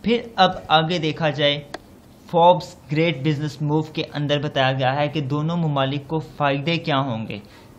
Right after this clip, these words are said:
एक ये कि जैसे कि ईरान दोनों के लिए एक किस्म का threat है, तो दोनों एक दूसरे के, जो इसराइल है वो अब यूएई को security देगा। दोनों अमेरिकन ally के, अ, ally में हैं,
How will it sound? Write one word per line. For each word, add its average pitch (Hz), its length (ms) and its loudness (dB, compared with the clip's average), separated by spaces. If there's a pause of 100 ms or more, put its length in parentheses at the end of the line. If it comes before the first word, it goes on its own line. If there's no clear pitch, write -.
(100)
एक 190 340 0
ये 170 160 0
कि 165 160 -4
जैसे 139 380 -2
कि 165 240 -6
ईरान 147 320 2
दोनों 143 260 -2
के 156 140 -6
लिए 147 160 -2
एक 135 100 -8
किस्म 143 240 -8
का 143 160 -4
threat 131 360 -2
है, - 300 -12 (420)
तो 180 120 0
दोनों 165 920 -2
एक 170 180 0
दूसरे 160 300 -6
के, 151 300 2
जो 143 140 -2
इसराइल 156 480 -4
है 175 160 2
वो 156 300 -4
अब 139 260 0
यूएई 147 260 0
को 143 220 -6
security 143 480 -4
देगा। 147 480 -2 (420)
दोनों 190 460 2
अमेरिकन 160 560 0 (100)
ally 139 340 2
के, 147 400 -4 (240)
अ, 131 320 2
ally 143 260 4
में 160 140 -2
हैं, 147 320 -4